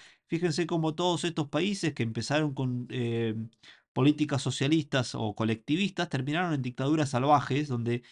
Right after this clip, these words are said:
es la única forma en la que se puede sostener. Lo que pasa es que me parece hasta cínico decir que el sistema exactamente opuesto es el de la dictadura.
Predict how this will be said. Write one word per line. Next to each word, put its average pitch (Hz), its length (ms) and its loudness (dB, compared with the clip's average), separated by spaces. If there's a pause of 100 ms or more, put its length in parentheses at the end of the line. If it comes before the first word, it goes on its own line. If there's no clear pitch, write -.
(160)
es 147 140 0
la 151 80 4
única 165 320 0
forma 156 260 -2
en 143 80 2
la 120 100 0
que 113 120 -6
se 107 140 -4
puede 143 200 2
sostener. 123 440 -4
Lo 117 100 -4
que 113 100 -8
pasa 165 240 -6
es 165 40 -10
que 135 200 -6 (300)
me 113 100 -8
parece 131 280 -4
hasta 131 180 -4
cínico 156 480 -2
decir 131 320 -2
que 110 120 -4
el 101 100 -2
sistema 143 500 -2 (640)
exactamente 123 640 -2
opuesto 139 640 2 (600)
es 123 200 -2
el 123 100 2
de 110 100 2
la 104 120 2
dictadura. 104 680 -2